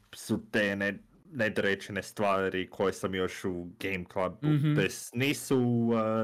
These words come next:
Speaker 1: razriješene neke stvari iste koje sam u Game Clubu još rekao,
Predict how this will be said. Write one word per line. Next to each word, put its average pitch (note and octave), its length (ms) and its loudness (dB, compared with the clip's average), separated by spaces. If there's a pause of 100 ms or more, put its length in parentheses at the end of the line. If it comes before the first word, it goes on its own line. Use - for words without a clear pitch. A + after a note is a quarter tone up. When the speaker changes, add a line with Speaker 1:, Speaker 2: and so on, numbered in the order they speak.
(180)
Speaker 1:
razriješene G#2 760 0
neke F2 240 -6
stvari F#2+ 580 0
iste G#2+ 300 -4
koje F#2+ 220 2
sam F#2+ 280 -4
u F#2 100 -8
Game F#2+ 300 -4
Clubu F#2 340 -2
još F2 360 -2
rekao, A2 600 2